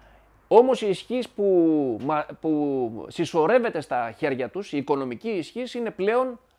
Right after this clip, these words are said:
άνευ προηγουμένου. Και ακριβώς αυτή η ισχύ, που, η ισχύς που συσσωρεύεται στα χέρια τους, τους δίνει και άλλη,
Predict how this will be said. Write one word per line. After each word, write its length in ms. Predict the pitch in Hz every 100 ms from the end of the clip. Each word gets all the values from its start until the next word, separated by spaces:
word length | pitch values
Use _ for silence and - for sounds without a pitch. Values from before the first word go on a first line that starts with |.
| _
άνευ 300 | 208 233 202 -
προηγουμένου. 640 | 143 123 117 117 98 95
Και 100 | -
ακριβώς 400 | 160 143 156 240
αυτή 200 | 214 -
η 120 | 226 196
ισχύ, 420 | - - 233 247 _ _ _ -
που, 80 | -
η 80 | 151
ισχύς 340 | 143 - 226
που 380 | - 170 147 127
συσσωρεύεται 480 | 120 147 147 208 202
στα 140 | 160 139
χέρια 260 | 190 214
τους, 140 | 220 -
τους 160 | 160
δίνει 240 | 139 220 214
και 160 | 156
άλλη, 320 | 160 196 208